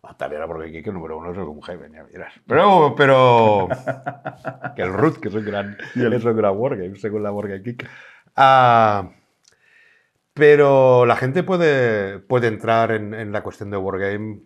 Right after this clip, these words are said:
Speaker 1: a, a través de los dos.
Speaker 2: Claro.
Speaker 1: Y el Ancients es el primero de Command and Colors que traemos. Y hay una cosa que yo le digo al Garriga, el Garriga no, no me dice que sí. Pero, ah,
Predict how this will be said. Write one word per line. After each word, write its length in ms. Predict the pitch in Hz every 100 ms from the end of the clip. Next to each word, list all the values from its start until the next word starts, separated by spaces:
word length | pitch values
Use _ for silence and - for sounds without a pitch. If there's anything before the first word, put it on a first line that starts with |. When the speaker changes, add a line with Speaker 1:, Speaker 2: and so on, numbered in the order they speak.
| _
Speaker 1:
a, 260 | 113 95 95
a 40 | 90
través 340 | 92 98 92
de 60 | 101
los 180 | 82
dos. 380 | 80 78 - -
Speaker 2:
Claro. 280 | - 90 76 _ _ _ _ -
Speaker 1:
Y 320 | 113 110 110 110 107 107 110
el 160 | 113
Ancients 340 | 113 113 143 123
es 60 |
el 100 | 120 113
primero 360 | 101 117 120
de 80 | 101
Command 220 | 104 101
and 100 | 98
Colors 320 | 95 98 95
que 100 | -
traemos. 640 | 95 98 127 135 147 - _ _ _ _ _ _ _ _ _ -
Y 800 | 135 127 120 117 110 107 104 101 104
hay 80 | 135
una 140 | 147
cosa 220 | 143 127 135
que 60 |
yo 80 | 123
le 80 | 120
digo 140 | 123
al 80 | 117
Garriga, 320 | 104 98 110
el 100 | 113
Garriga 340 | 101 95 98 104
no, 460 | 101 92 85 76 - _ _ _ _ - _
no 100 | 90
me 100 | 78
dice 240 | 73 - 73
que 80 | 71
sí. 180 | 78 _ _ _ _ _ -
Pero, 600 | 117 120 117 117 - _ _ - -
ah, 960 | 120 113 110 107 104 98 98 95 85